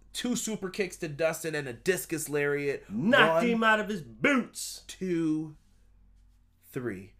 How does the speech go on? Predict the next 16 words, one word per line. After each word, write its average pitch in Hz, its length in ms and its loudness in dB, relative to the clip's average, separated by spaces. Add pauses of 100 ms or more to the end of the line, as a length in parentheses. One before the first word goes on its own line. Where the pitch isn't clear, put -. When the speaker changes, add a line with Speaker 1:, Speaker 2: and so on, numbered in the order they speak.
(720)
Speaker 1:
Uh, 117 340 2
Brody 170 640 2
retains 147 680 -6
the 135 80 -12
T 147 220 -8
N 139 60 -8
T 139 120 -12
Championship, 139 600 -6
as 226 240 0
he 147 120 -8
should, 117 300 -4
I 107 80 -4
think, 107 260 -10
at 104 120 -8
this 104 180 -8
point. 107 340 -10